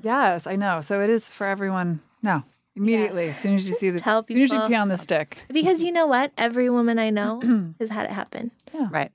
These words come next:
Speaker 2: Like, every woman I know. So I think there's also a way of, like, not feeling alone in it
Speaker 3: Mm-hmm.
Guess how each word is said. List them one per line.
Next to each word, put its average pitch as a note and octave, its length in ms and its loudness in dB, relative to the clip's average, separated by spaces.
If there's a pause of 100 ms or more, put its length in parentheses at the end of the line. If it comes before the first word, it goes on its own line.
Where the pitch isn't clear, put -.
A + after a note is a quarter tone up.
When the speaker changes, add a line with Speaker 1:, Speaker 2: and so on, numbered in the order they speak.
(100)
Speaker 2:
Like, A3+ 140 -4
every B3 340 0
woman A3 280 0
I G#3 120 -2
know. G#3 340 -6
So G#3 640 0
I G#3 100 -2
think G#3+ 280 -2
there's G#3 180 -2
also G3+ 400 -2
a F#3+ 40 -2
way F#3+ 200 0
of, F#3+ 80 -4
like, G3 140 -6
not F#3+ 240 -6
feeling G3 340 -4
alone G3 480 -2
in A3+ 180 -2
it A#3 220 -2 (160)
Speaker 3:
Mm-hmm. D#3 220 -6